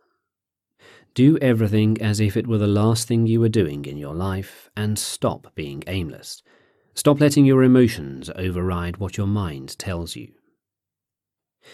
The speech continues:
Rid yourself of unnecessary thoughts and stop letting your emotions project into the future,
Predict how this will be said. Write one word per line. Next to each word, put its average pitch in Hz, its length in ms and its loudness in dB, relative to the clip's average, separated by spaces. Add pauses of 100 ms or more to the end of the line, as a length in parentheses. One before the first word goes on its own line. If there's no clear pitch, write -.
(220)
Rid 151 240 4
yourself 76 480 -6
of 92 120 -6
unnecessary 85 680 -4
thoughts 107 480 -2
and 113 200 -4
stop 143 400 -6
letting 151 260 2
your 151 160 4
emotions 90 560 -2
project - 640 -6
into 85 320 -12
the 71 120 -14
future, 117 480 -6